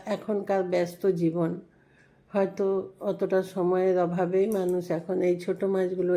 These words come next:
এড়িয়ে চলে। কিন্তু আমরা যদি একটু এইভাবে কষ্ট করে নিতে পারি, তাহলে দেখা যাবে কি অনেক সময় বড় মাছের অনেক রেসিপিকেও এই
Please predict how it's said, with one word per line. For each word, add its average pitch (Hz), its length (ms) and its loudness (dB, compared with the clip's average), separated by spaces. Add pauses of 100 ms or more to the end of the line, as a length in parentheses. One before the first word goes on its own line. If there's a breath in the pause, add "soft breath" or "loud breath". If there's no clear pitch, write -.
এড়িয়ে 196 400 4
চলে। 175 320 -2 (680 loud breath)
কিন্তু 247 340 2
আমরা 240 280 4
যদি 226 240 0 (140)
একটু 214 320 -6 (120)
এইভাবে 196 400 0 (120)
কষ্ট 190 300 0 (120)
করে 190 320 2
নিতে 185 400 0
পারি, 180 300 0 (580 soft breath)
তাহলে 202 400 0 (280)
দেখা 208 300 2
যাবে 226 260 2 (100)
কি 226 200 -2
অনেক 202 300 2
সময় 208 380 -2 (460 soft breath)
বড় 214 340 2
মাছের 247 400 0
অনেক 214 320 0
রেসিপিকেও 202 720 0 (140)
এই 196 140 0